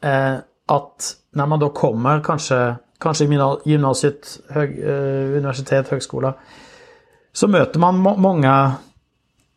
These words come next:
eh, frågor som man inte har blivit, eh, utrustad till att bemöta. Och vad ska man vända sig? Hur ska man liksom, så det, det är en, en, eh, en sak till att jag tror det är viktigt att, okej, vad är det?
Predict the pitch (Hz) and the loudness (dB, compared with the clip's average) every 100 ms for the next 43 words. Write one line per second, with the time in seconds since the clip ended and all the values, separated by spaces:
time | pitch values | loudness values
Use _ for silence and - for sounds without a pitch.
0 | - 139 139 139 139 - 160 135 127 143 | -10 -8 -6 -6 -6 -2 0 0 2 2
1 | 151 127 110 123 123 127 120 - - - | 2 2 0 0 2 0 0 -6 -12 -6
2 | 147 123 123 123 120 120 120 117 _ _ | -2 0 0 0 -2 -4 -8 -12 _ _
3 | _ _ _ 156 151 - - 139 127 - | _ _ _ 0 0 -2 -2 -2 -4 -10
4 | _ - 139 165 - 147 - - - - | _ -4 -2 -2 -2 -6 -6 -10 -12 -12
5 | - _ _ _ - 156 123 - - - | -14 _ _ _ 0 2 2 0 -2 0
6 | 143 143 143 135 147 147 - 156 151 151 | 0 -2 -4 -2 0 0 2 2 2 2
7 | 123 113 - 151 143 - 131 139 139 131 | 0 -4 -4 -2 -2 -4 -6 -4 -6 -10
8 | 139 131 - 147 139 139 - - - - | -12 -8 -2 0 0 -4 -18 -20 -20 -20
9 | - - - - - - - 175 220 156 | -20 -20 -20 -20 -20 -20 -2 0 2 0
10 | 170 175 190 190 185 185 175 180 190 - | 0 0 2 2 2 0 0 0 0 0
11 | 139 - 160 151 151 151 190 185 - 151 | -2 -2 -2 0 2 2 2 -2 -2 0
12 | 147 147 156 - 110 107 - 120 - 147 | 2 0 -4 -6 -6 -6 -8 -10 -10 -12
13 | 151 156 165 185 127 131 139 | -2 0 2 0 0 0 -2